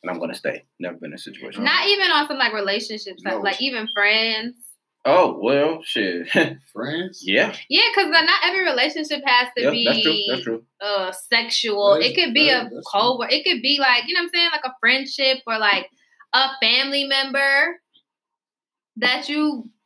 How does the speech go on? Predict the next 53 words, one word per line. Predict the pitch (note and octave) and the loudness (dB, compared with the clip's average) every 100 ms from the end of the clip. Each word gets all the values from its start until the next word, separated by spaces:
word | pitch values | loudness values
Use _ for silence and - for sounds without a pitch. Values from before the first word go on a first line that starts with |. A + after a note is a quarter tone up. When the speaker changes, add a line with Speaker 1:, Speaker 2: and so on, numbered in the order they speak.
| _ _ _ - | _ _ _ -2
Speaker 2:
like, | A#3 A#3 A3+ - - | 2 4 2 -4 -8
you | |
know | E4 | -8
what | |
I'm | D#4+ | -2
saying? | D#4 D4+ | 0 0
It | D#4 | 0
don't | E4 | 0
have | C#4+ | -2
to | C#4 | -4
necessarily | C4 A#3+ A3+ A3+ G#3+ - | -8 -8 -6 -6 -6 -10
be | G3+ G#3 G3+ F#3+ F#3+ _ _ _ _ _ _ _ - - - | -10 -10 -10 -12 -16 _ _ _ _ _ _ _ -14 -10 -2
sexual. | A3+ A#3 - G3+ F#3+ F#3 | -2 -2 -6 -4 -2 -2
This | F#3+ F#3+ | -4 -8
is | F#3 | -4
my | F3+ F3 | -4 -2
partner, | - F#3 F3+ | 0 0 -2
boyfriend, | F3 F3 F3 E3 E3 | -6 -6 -8 -12 -10
girlfriend. | E3 F3 - - | -8 -8 -4 2
Speaker 1:
Oh, | F#3+ | 4
well, | G3 F#3+ F3 | 6 6 6
Speaker 2:
in | |
a | C#3+ | 4
Speaker 1:
if | D3+ | 2
Speaker 2:
sense. | - | 2
Speaker 1:
you | |
Speaker 2:
You | B2+ D3+ A#3 | -2 -2 0
know | |
what | C4 | 0
I'm | C#4+ | 2
saying? | D4+ B3 - | 2 4 2
Speaker 1:
Well, | A#3+ A#3 - | 0 -2 -6
<laughs> | - - C#3 - - - _ C4+ | -2 -2 -4 -10 -20 -20 _ -16
if | - G2+ | -8 -6
you | G#3+ | -4
put | - E3+ | -2 0
it | C3+ | 0
in | A2 | 2
that | F3+ F3 | 4 2
sense, | - A2 G2+ | 0 -2 -2
yeah, | C#3 D#3 | 2 4
Speaker 2:
Yeah, | - A3 F#3 | 4 2 2
Speaker 1:
I, | |
yeah, | C3+ E3 - | 0 0 2
Speaker 2:
'cause, | C3+ D#3+ | 2 0
Speaker 1:
I, | - | 0
I | A3 | 0
know | F3 | 2
Speaker 2:
yeah. | |
Speaker 1:
one | E3 D3 | 0 0
firsthand, | D3+ D3+ F#3 G#3 D3+ - _ | -2 -2 -4 -6 -8 -12 _
and, | A2 G#2+ - | -8 -8 -8
uh, | F2+ G2+ F#2 F2+ | -6 -4 -2 -4